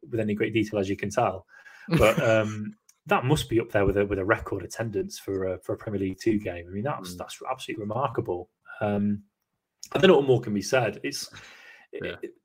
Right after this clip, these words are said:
Speaker 1: it, one club city, a fanatic fan base that have followed them for decades. Um, they just want their fix, don't they? And I think lockdown has only heightened that. I mean, as, as a fan, you can probably comment on that,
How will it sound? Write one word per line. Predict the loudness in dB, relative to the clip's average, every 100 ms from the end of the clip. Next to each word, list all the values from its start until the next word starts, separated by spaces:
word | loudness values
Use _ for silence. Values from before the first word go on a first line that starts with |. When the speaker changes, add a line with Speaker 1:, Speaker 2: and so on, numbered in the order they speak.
| _
Speaker 1:
it, | -8 0
one | 4 4
club | 4 2
city, | 4 2 4 4 4
a | 4
fanatic | -2 0 0 0 -6 -2
fan | -2 0
base | 2 2 -2
that | -8
have | -2
followed | 0 0 -2
them | -4
for | -4
decades. | -6 -6 -4 -2 -4 -6 -12 -12 -8
Um, | -6 -6 -6 -6 -6 -8 4
they | 6
just | 6 2
want | 0
their | 0
fix, | -2 -4 -2
don't | -2 -2
they? | -4 -4
And | 0 -2
I |
think | 2 0 0 -6 -18 -20 -20 -20 _ 2
lockdown | 6 8 6 4 4 4
has | 6
only | 6 6 4
heightened | 4 2 2 -2
that. | -2
I | 0
mean, | 2 2 2
as, | -2 0
as | 0
a | 0
fan, | 0 0
you | -2
can | -2
probably | -2 -2
comment | 0 0 0
on | -2
that, | -2